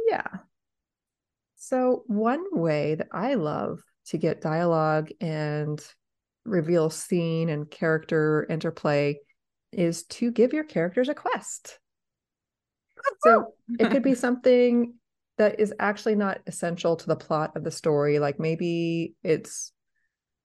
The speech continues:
Speaker 1: putting together some piece of furniture from ikea, let's say. But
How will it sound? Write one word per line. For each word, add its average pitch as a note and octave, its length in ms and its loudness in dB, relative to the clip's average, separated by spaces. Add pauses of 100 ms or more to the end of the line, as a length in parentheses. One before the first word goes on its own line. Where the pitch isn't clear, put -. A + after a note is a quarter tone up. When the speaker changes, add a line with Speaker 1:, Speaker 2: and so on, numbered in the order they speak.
(120)
Speaker 1:
putting G#3 220 6
together E3+ 320 4
some D#3+ 160 -2
piece D#3+ 240 -2
of D3+ 80 -6
furniture D3+ 340 0
from - 160 -8
ikea, D#3 560 -2 (140)
let's - 220 -12
say. - 360 -10 (1600)
But F#3+ 240 2